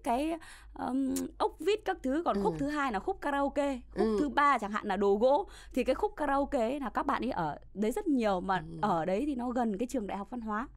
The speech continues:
Speaker 2: Ừ.
Speaker 1: Cái, nếu mà tụ điểm đông nhất của các bạn ý là ngõ và
Speaker 2: <laughs>
Speaker 1: có luôn cả.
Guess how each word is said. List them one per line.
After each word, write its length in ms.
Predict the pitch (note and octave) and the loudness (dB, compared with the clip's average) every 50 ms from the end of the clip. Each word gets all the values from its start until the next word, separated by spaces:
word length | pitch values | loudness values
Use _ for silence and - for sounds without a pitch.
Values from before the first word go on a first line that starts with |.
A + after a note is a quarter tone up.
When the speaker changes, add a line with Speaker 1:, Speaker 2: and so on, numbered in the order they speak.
| - | -8
Speaker 2:
Ừ. 760 | - F#3 G3+ G3+ G3+ G3+ G3 G3 F#3+ F3+ E3+ E3 D#3+ C#3 - - | -4 -2 -2 0 0 0 -2 -2 -2 -4 -4 -4 -6 -8 -2 2
Speaker 1:
Cái, 420 | B3+ B3+ B3+ D#4 E4+ G4 G#4 A#4 - - | 4 4 4 4 4 2 0 -2 -6 -4
nếu 300 | - A3+ B3 B3+ B3 C4 | 0 2 4 4 4 4
mà 160 | D#4 G4 - A3 | 2 2 0 0
tụ 380 | - - - B3+ - E3 F#3+ | 0 -4 -4 -4 -2 -4 -2
điểm 440 | G#3+ A3 G#3+ F3+ D#3+ D#3+ D#3+ E3+ - - - - | 0 0 0 2 0 0 -2 -4 -6 -10 -8 -4
đông 400 | A3 C4+ D#4+ E4 E4+ E4 D#4+ D#4+ | 0 0 0 2 0 2 2 2
nhất 160 | E4+ G#4 A#4 A4+ - - | 2 2 -2 -6 -10 -4
của 140 | - F#3+ E3 | -4 -2 -2
các 200 | - A#3+ E4 E4+ | 0 -2 -2 -2
bạn 260 | A#3+ - - - - | -2 -2 -2 -2 -4
ý 260 | G3 F#3+ G3 A#3 C#4 | -4 -2 -2 -2 -2
là 160 | D4+ D4+ B3+ - | -2 -2 -2 -2
ngõ 300 | F3+ F#3+ G3 - - - - _ _ _ _ _ _ _ _ _ _ _ _ - | -2 0 0 0 -2 -2 -6 _ _ _ _ _ _ _ _ _ _ _ _ -2
và 80 | G#3+ G#3+ | 0 2
Speaker 2:
<laughs> 160 | G#3+ C#4 - | 2 2 4
Speaker 1:
có 300 | - C4 B3+ D4 F4+ G4 | 6 6 8 8 6 6
luôn 360 | G4 F#4+ F#4+ F#4+ F#4 F#4 E4 B3+ | 4 2 4 2 2 2 2 2
cả. 320 | G#3+ F3 D#3 D3 C#3+ - | 0 0 0 0 -2 -4